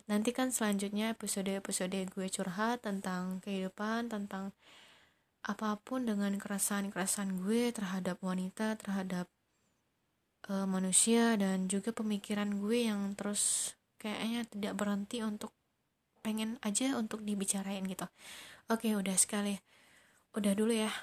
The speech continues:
guys. Ini rekamannya direkam pada saat malam karena ini rek-, ini lebih tenang dan juga gak berisik gitulah. Oke,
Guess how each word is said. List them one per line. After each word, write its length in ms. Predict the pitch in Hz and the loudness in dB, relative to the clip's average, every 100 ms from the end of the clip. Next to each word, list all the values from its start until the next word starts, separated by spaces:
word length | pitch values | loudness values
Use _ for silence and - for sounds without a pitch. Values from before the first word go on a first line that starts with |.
| - _ - | -12 _ -4
guys. 560 | 202 208 214 - - - _ _ _ _ - | 0 4 6 6 4 -2 _ _ _ _ -6
Ini 240 | 214 226 254 | 4 6 6
rekamannya 720 | 226 214 202 202 196 214 240 | 4 2 0 0 0 0 2
direkam 480 | 220 202 - 226 220 | 4 2 0 -4 -2
pada 160 | 202 190 | -2 0
saat 300 | 196 202 190 | -2 -2 -4
malam 480 | 185 214 262 269 - - | 0 0 2 0 -2 -2
karena 600 | 196 190 185 226 262 269 | 0 2 0 4 4 4
ini 320 | 220 208 233 247 | 2 2 2 0
rek-, 320 | 208 - - - - - - - - - _ - | -2 -6 -20 -16 -14 -14 -14 -18 -20 -20 _ -2
ini 220 | 208 226 | 4 6
lebih 320 | 226 202 196 | 6 6 2
tenang 560 | 196 190 208 208 190 185 | 0 0 2 2 0 -4
dan 380 | 190 196 190 190 | 0 2 4 2
juga 800 | 190 185 202 233 240 233 233 220 - _ _ _ _ _ _ _ _ _ - | 0 -2 2 2 4 2 0 -2 -10 _ _ _ _ _ _ _ _ _ -10
gak 400 | 190 190 190 196 - _ - | -2 0 0 -2 -8 _ 0
berisik 480 | 202 196 240 - | 8 10 8 6
gitulah. 480 | - 185 - 196 185 - - _ _ | -6 -8 -4 -4 -4 -6 -14 _ _
Oke, 400 | 247 254 240 226 | -6 -2 -2 -2